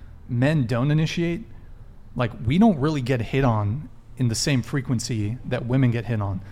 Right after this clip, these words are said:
Like, most of you have probably been approached at a par-, a party, a bar, or a club,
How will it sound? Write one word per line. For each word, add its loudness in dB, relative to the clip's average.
Like, 0
most 4
of -2
you 4
have 0
probably 0
been 2
approached 2
at 0
a -4
par-, 0
a -2
party, 0
a 2
bar, 0
or 0
a -4
club, 0